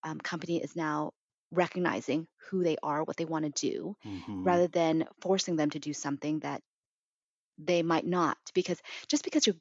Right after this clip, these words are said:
Speaker 1: good at something doesn't mean that's where your passion is.
Speaker 2: Exactly.
Speaker 1: And in a perfect world, we try to find that sweet spot between the Venn diagram of what you're good at and what you want to do.
Speaker 2: Right.
Speaker 1: Um, and so, but by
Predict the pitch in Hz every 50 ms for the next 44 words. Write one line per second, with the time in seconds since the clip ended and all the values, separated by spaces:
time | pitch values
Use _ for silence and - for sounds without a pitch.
0 | _ - - 214 226 214 180 - - - 165 156 147 - 156 165 165 - 185 180
1 | - 190 190 190 185 175 156 - - - 180 175 165 165 165 143 160 165 156 -
2 | _ - - - - 185 175 - - - 127 139 127 - _ _ - - 165 139
3 | - - - - - - - - 87 90 - - - - 85 - 180 180 175 170
4 | 165 165 160 - - _ _ _ _ - 190 190 175 - - - - 254 - 254
5 | - - 165 151 151 151 175 170 170 175 170 - - - - 185 185 196 185 -
6 | - 185 175 170 170 175 175 165 165 - - - - - - 185 - - - 175
7 | 165 160 - - 156 - - - 175 175 175 165 165 147 165 165 165 165 160 156
8 | 156 160 160 - 175 170 165 160 - - 151 - 160 - - 156 - - 190 175
9 | 160 147 151 - - - 160 - - 156 151 156 151 151 - - - 147 175 165
10 | - - - _ _ _ - - 104 101 98 104 - - _ _ - 175 175 170
11 | 165 165 160 - - _ _ _ _ _ _ _ _ _ _ _ _ - 196 208
12 | 202 - - 202 196 190 190 185 - - 190 180 - - 185 180 175 175 170 -